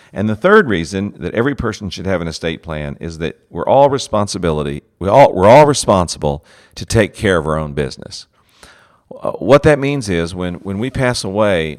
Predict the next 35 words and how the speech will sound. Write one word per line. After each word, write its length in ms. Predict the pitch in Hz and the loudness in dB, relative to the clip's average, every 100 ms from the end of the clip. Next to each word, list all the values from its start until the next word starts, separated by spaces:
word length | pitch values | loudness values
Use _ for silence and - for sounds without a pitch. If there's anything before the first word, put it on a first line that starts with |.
| - | -4
that 200 | 110 123 | -4 2
doesn't 380 | 135 120 113 - | 2 2 -2 -6
mean 340 | 98 117 101 | -6 -6 -6
that 220 | 90 80 | -6 -4
our 260 | 76 85 80 | -2 0 -2
responsibility 1000 | - 82 - 107 107 - 87 104 90 78 | -6 -12 -6 -4 -4 -4 -2 -2 -4 -8
for 180 | 78 85 | -6 -2
our 160 | 80 76 | -2 -4
affairs 640 | - 98 90 78 78 - | -6 -6 -4 -6 -10 -14
stops. 600 | - - 104 76 - - - _ _ _ _ _ _ | -14 -2 0 0 -4 -14 -18 _ _ _ _ _ _
Um, 320 | - 87 82 - | -8 -6 -8 -10
it 160 | - 98 | -10 -4
means 320 | 113 127 92 | -2 -2 0
that 120 | 95 | -2
we're 160 | 98 98 | 0 -2
responsible 720 | 87 - 117 127 107 82 87 | -4 -2 -2 -2 -4 -4 -4
to 260 | - 90 82 | -6 -10 -10
clarify 720 | - 110 110 107 - 95 87 | -4 0 2 0 -2 -2 -2
how 300 | 85 104 117 | -2 -2 -2
things 300 | 110 110 101 | -4 -8 -6
are 80 | 95 | -8
to 100 | 85 | -6
be 140 | 87 | -8
resolved 720 | 80 71 95 104 90 78 85 - | -8 -4 -2 0 0 -2 -4 -4
after 380 | 92 110 92 | -4 -4 -4
our 120 | 73 73 | -4 -4
death 340 | 73 78 - _ _ | -4 -6 -8 _ _
and 140 | 78 80 | -12 -4
how 120 | 92 | -2
our 160 | 85 | 0
resources 600 | 80 98 - 110 - 95 | -2 -4 -2 -2 -2 -8
are 40 | 101 | -10
to 40 | |
be 140 | 101 101 | -10 -10
distributed 600 | 92 - 101 95 98 | -12 -8 -8 -4 -6